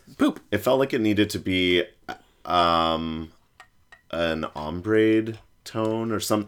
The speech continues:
Speaker 2: There needed to be some sort of variance in
Speaker 1: Yeah.
Speaker 2: in the spaces that didn't have the, the floral embellishments.
Speaker 1: Right.
Speaker 2: That was my
Speaker 1: Well, for this look, I unfortunately am going to give it a glue.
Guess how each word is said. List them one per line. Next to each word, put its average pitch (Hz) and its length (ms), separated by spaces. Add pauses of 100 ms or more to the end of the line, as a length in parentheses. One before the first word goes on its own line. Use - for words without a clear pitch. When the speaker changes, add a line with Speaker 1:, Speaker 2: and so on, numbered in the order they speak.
(160)
Speaker 2:
There 123 120
needed 147 200
to 143 80
be 123 120
some 110 340
sort 101 240
of 85 100
variance 78 760
in 78 240
Speaker 1:
Yeah. 123 220 (340)
Speaker 2:
in 85 340
the 78 340
spaces 80 540
that 80 180
didn't 80 240
have 76 260
the, 73 320
the 85 140
floral 67 480
embellishments. - 840
Speaker 1:
Right. - 240
Speaker 2:
That 92 140
was - 160
my 80 220
Speaker 1:
Well, 185 260 (960)
for - 180
this 226 280
look, 165 280
I 165 200
unfortunately 151 580
am 127 140
going 127 260
to - 100
give 120 140
it 117 80
a 113 40
glue. 110 320